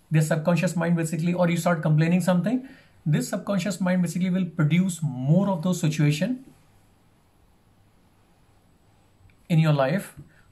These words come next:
Like, you know, you heard the statement, uh, "As you sow, so shall you reap."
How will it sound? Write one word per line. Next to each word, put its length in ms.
Like, 180
you 60
know, 80
you 60
heard 220
the 80
statement, 480
uh, 460
"As 280
you 140
sow, 320
so 280
shall 280
you 40
reap." 340